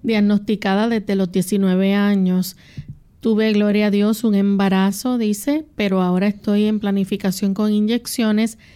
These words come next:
y ya tengo un año que no me baja el periodo. Tengo mucho dolor en mis ovarios. ¿Qué puedes recomendarme? Además, quisiera saber si habría algún tipo de tratamiento para esta enfermedad y dolores fuertes que causa la misma".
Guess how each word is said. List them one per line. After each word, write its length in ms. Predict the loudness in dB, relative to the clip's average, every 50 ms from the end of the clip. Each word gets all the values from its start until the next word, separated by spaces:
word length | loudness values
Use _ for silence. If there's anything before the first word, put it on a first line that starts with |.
| -20 -20 _ -4
y 140 | -2 0 0
ya 140 | 2 0 -2
tengo 440 | -2 -2 -2 0 0 -2 -2 -4 -2
un 300 | -2 0 2 2 2 2
año 440 | 0 0 0 0 0 0 0 -2 -2
que 240 | -2 -2 -2 0 2
no 140 | 2 2 2
me 320 | 2 2 2 2 0 0
baja 280 | 0 0 0 2 2 0
el 80 | 0
periodo. 640 | -2 -2 -2 0 0 0 0 0 0 0 0 -2 -4 -6 -12 -20 -20 -20 -20 -20 -8
Tengo 200 | -4 -2 0 0
mucho 280 | 2 0 0 0 0 0
dolor 280 | 0 2 0 0 0
en 100 | 0 0
mis 140 | 0 0 2
ovarios. 680 | 0 0 0 0 0 0 0 0 0 0 -2 -2 -4 -6
¿Qué 160 | -4 -4 -4
puedes 320 | -2 -2 -2 0 0 0
recomendarme? 880 | -2 -4 -4 -2 -2 -2 -2 -2 0 0 0 0 2 2 2 0 -2 -4 -8 -20 -20 -20 -20 -20 -10
Además, 520 | -4 -2 0 2 2 2 2 2 0 -2 -2
quisiera 400 | -2 -4 0 0 0 0 0 0
saber 260 | 0 0 0 0 -2
si 140 | -2 -2 -2
habría 340 | -2 0 0 0 0 0
algún 300 | -2 -2 -2 -2 -4 -2
tipo 260 | -2 -2 -2 -2 -2 -2
de 140 | -2 -4
tratamiento 580 | -4 -4 -6 -4 -4 -4 -2 -2 -2 -4 -4 -4
para 180 | -4 -2 -2 -2
esta 160 | -2 -2 -2
enfermedad 680 | -4 -2 -2 -2 -2 -2 0 0 0 0 0 -2 -4 -8 -20 _ _ -20 -20 -20 -20 -20 -20 -10
y 360 | -4 -2 0 2 2 2 2 2
dolores 520 | 2 2 2 2 2 2 2 0 -2 -4
fuertes 460 | -6 -4 -2 -2 -2 -4 -4 -4 -4
que 160 | -2 -4 -6 -4
causa 400 | -2 -2 -2 -4 -4 -2 -2 -2
la 100 | 0 0
misma". 560 | 0 0 0 -2 -4 -6 -10 -10 -10 -10 -12